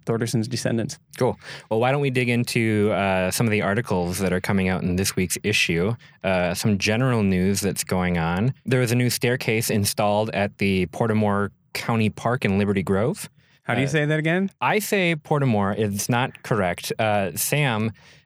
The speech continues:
Speaker 2: uh, our intern, his dad is from France. So he's got the pronunciation down pat. I do not. Um, but I think Portimore is acceptable. Uh, I don't call it Ports de Morts or Porty de Morty.
Speaker 1: <laughs>
Speaker 2: So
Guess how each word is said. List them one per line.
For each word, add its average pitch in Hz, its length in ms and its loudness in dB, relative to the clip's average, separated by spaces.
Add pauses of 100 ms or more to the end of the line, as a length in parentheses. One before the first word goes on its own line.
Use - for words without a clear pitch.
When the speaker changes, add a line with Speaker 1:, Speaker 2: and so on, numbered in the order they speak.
Speaker 2:
uh, 107 40 -2
our 101 320 0
intern, 123 400 0
his 113 220 -2
dad 107 400 0
is 95 260 -2
from 104 300 0
France. 87 640 -4 (280)
So 92 460 0
he's 143 320 0
got 113 220 0
the 104 80 -4
pronunciation 98 800 0
down 92 320 -2
pat. 80 340 -4
I 104 140 -2
do 110 100 0
not. 98 300 0 (420)
Um, 95 580 -2
but 110 320 -2
I 107 80 2
think 120 260 0
Portimore 139 520 2
is 110 220 0
acceptable. 135 800 0 (300)
Uh, 85 300 0
I 104 80 0
don't 107 160 0
call 107 240 0
it - 140 -4
Ports 110 280 -2
de 98 120 -2
Morts 107 320 0
or 90 60 -2
Porty 95 240 0
de 85 100 -2
Morty. 107 400 2
Speaker 1:
<laughs> 139 80 2
Speaker 2:
So 87 300 -2